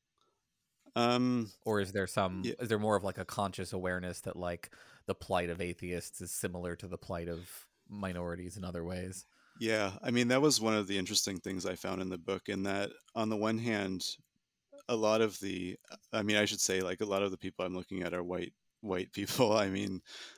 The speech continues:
Speaker 1: uh,
Speaker 2: Mm-hmm.
Speaker 1: so on the one hand, like, they do sort of tacitly or, or explicitly accept the idea of, like, white superiority and, um,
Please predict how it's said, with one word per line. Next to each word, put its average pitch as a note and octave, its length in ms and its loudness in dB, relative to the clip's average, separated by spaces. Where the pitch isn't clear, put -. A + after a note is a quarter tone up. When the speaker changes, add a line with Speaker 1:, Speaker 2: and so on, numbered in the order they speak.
Speaker 1:
uh, G2+ 480 8
Speaker 2:
Mm-hmm. F#2 100 -8
Speaker 1:
so B2+ 180 8
on B2+ 100 12
the B2+ 60 6
one B2+ 140 8
hand, B2+ 260 4
like, F#2+ 220 2
they G#2+ 160 6
do A2 260 2
sort G2 280 2
of F#2 200 0
tacitly F#2+ 640 0
or, G2 240 4
or G#2+ 160 4
explicitly F#2+ 580 0
accept - 480 -4
the F#2+ 160 0
idea F2+ 340 0
of, F2 120 -4
like, F2+ 180 -2
white F2+ 240 -2
superiority F#2 760 -2
and, F2 320 -4
um, E2+ 440 -6